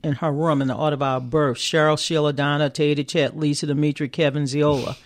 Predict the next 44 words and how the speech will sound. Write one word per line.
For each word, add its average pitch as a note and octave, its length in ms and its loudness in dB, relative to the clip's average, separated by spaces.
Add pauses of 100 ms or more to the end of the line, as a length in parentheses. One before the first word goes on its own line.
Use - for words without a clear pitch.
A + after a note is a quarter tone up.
(460)
And F#3 200 2
my G3 160 4
grandmother A#3+ 440 2
wanted G3 380 2
us D#3+ 280 4
to - 120 -4
pray, B2 560 0 (100)
and D3+ 320 -4
she - 140 -4
said D3+ 300 2
we F#3 120 0
had A3 320 0
to A3+ 80 -4
pray C#3+ 480 0 (540)
because F3 260 0
Doctor F3+ 300 2
King F3 280 -4
had D3+ 180 -4
been D3+ 160 -2
murdered. D#3 520 0 (480)
Uh, D3 380 4
and E3 160 0
she - 180 0
wanted G3+ 280 2
us F3 160 0
to E3 100 -8
pray F3 240 -2
for E3+ 140 -2
his D3 140 0
family, A3 640 2 (360)
pray F3+ 180 2
for E3 140 -2
Missus F3 320 0
King F3+ 600 -2
and D3+ 160 -4
the D#3+ 60 -8
children, G#3 640 2 (520)
uh, D#3 220 2 (360)
but G#3+ 140 4
also C4+ 340 4
to D4+ 160 -2
pray B3+ 260 2
for A3+ 260 2
whoever G3+ 720 4